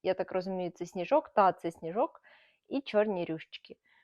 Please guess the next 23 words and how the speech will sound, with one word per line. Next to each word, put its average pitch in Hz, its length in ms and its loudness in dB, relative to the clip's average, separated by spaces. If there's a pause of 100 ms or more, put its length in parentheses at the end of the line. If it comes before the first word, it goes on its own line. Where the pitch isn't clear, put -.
(200)
Мені 240 240 10
вони 214 220 10
дуже 220 240 4
подобаються, 254 720 8
вони 226 200 4
такі 220 320 -2
приємні 190 560 2
теж - 280 2
на 185 80 -4
дотик. 269 400 2
Я 208 300 8
багато 202 420 6
маю 170 260 4
шкарпеток - 520 -2
саме 196 280 -2
зі 190 120 -8
сенсей. 320 580 2 (920)
Ось 214 140 -2
такі - 240 -10
чотири - 360 -4
пари 165 280 0
ми 170 140 -8
маємо. 320 400 -2